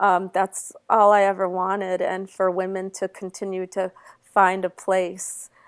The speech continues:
that they can go to. But it, what, it's not about numbers, it's not about,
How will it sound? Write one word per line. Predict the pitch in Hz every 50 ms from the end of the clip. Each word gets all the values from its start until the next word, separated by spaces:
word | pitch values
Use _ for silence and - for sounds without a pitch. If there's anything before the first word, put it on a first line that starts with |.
| _ _
that | - 190 -
they | - 190 185
can | 185 - 190 185 175 170
go | 175 180 180 185 190
to. | - - - - 180 175 104 104 - - - _ _ - _ _
But | - 208 196 -
it, | - - 208 - -
what, | 214 208 220 220 -
it's | 226 226 - -
not | 240 233 226 220
about | 220 202 220 208 202 -
numbers, | - 202 190 190 196 196 196 190 185 190 190 190 185 190 - -
it's | 185 180 - -
not | 175 185 180 180
about, | 185 180 185 185 185 185 185 180 180 175 175 180